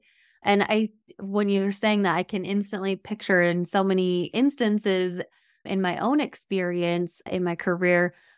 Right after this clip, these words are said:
of this exact same thing happening. It's being willing to provide guidance to people and be kind of that mentor or a guide of sorts. But then, yeah, when there becomes an opportunity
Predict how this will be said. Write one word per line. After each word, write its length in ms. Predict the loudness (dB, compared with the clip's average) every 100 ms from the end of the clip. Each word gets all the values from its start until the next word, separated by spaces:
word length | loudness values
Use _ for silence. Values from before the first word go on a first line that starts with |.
| _ 0
of 340 | 4 4 2
this 240 | 0 0 0
exact 440 | -2 -2 -4 -4
same 220 | -6 -4 -2
thing 200 | -4 -4
happening. 480 | -2 2 4 4
It's 280 | 2 -2 -12 _ _ _ 0
being 240 | 2 4
willing 400 | 4 4 4 2
to 400 | 2 2 4 2 -2 _ _ _ _ -4
provide 580 | 0 2 4 4 0 0
guidance 520 | 0 2 0 -2 -6
to 100 | -8
people 520 | -6 -6 -2 0 2
and 220 | 2 2
be 300 | 0 0 0 -2
kind 260 | -4 -2
of 80 | 2
that 240 | 0 0
mentor 840 | 0 0 2 0 -2 0 4 4 4
or 400 | 2 2 2 0 -6 _ _ _ -6
a 100 | -4
guide 480 | -2 0 2 2 2
of 160 | 0
sorts. 720 | -2 -4 0 2 0 -2 -8
But 160 | -8 -4
then, 220 | 0 0
yeah, 160 | 0 0
when 320 | 2 4 4
there 180 | 4 2
becomes 540 | 0 -4 -4 -4 -2
an 80 | -2
opportunity 1200 | -4 -4 -4 -6 -8 -4 0 2 2 2 2 0